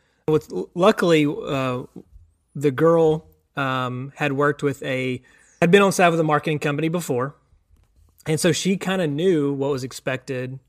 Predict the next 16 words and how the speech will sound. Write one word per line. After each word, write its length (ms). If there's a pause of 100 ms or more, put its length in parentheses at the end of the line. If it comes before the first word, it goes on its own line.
(180)
for 560
that 220
sort 180
of 120
project. 560 (760)
And 140
so 220
I 100
was 140
like, 220
"This 200
is 120
kinda 240
my 260
opportunity 800
to 500